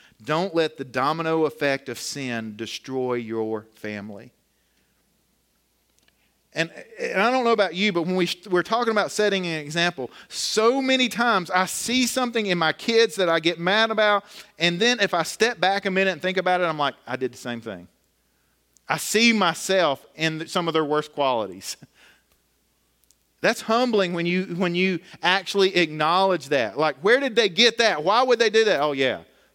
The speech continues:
that's kind of what I used to do. That's how I acted. That's what I," that's where we've got to repent of our own sin. We've got to own it. We've got to really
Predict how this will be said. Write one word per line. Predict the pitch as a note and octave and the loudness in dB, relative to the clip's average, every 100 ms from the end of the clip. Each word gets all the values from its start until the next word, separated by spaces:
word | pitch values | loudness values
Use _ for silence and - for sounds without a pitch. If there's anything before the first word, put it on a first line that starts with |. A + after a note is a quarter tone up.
| - | -6
that's | C3 | -6
kind | - D3 | -4 -4
of | C3+ | -2
what | C3+ | 0
I | B2+ B2+ | 0 0
used | A2+ - | -4 -12
to | G2 | -12
do. | F2 E2+ _ _ _ _ _ _ _ _ | -12 -14 _ _ _ _ _ _ _ _
That's | C3+ - | -2 0
how | D3 | 0
I | C#3 C3+ A#2 | 2 2 0
acted. | G2 - E2 | -4 -14 -4
That's | A#2+ D3 | -2 -2
what | E3 D#3 | -2 0
I," | D3+ - _ _ _ _ _ _ - | 0 -2 _ _ _ _ _ _ -4
that's | E3 G3+ A3 | 2 2 2
where | A#3+ | 2
we've | A3+ G3 B3+ A#3+ | 2 2 2 2
got | A3 G3 | 0 0
to | F#3 | 0
repent | E3+ E3 - A3+ G#3+ | 0 0 -2 2 2
of | E3 | 2
our | D#3+ F#3+ | 0 0
own | G#3 | -2
sin. | D#3 D#3 | -6 -2
We've | G#3+ B3+ | 0 2
got | A#3 G3+ | 2 2
to | F#3+ F#3 | -2 0
own | G#3 G3+ | 0 0
it. | C#3+ | -2
We've | D3 A3 A#3+ | 0 0 2
got | A#3+ A3 | 0 0
to | G3+ F#3+ | 0 0
really | F#3+ A3+ G#3 E3+ | 2 4 4 2